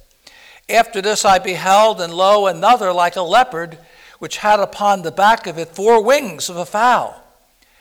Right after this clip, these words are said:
And the beast had also four heads, and dominion was given to it." It will conquer so fast that when this same empire is described in Daniel eight, it'll be described as a he-goat that attacks so quickly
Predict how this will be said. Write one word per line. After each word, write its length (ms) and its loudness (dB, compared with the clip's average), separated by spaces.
And 140 -16
the 80 -16
beast 460 -8
had 180 -4
also 640 0
four 440 -2
heads, 600 -4
and 200 -14
dominion 520 -12
was 180 -12
given 280 -14
to 180 -16
it." 160 -18
It 200 -4
will 160 -4
conquer 460 -6
so 240 -6
fast 540 -2
that 180 -4
when 140 -12
this 180 -10
same 320 -6
empire 560 -6
is 100 -14
described 540 -6
in 80 -14
Daniel 480 -8
eight, 240 -6
it'll 160 -12
be 120 -18
described 560 -6
as 160 -10
a 100 -12
he-goat 720 -12
that 240 -12
attacks 760 -10
so 260 -10
quickly 680 -10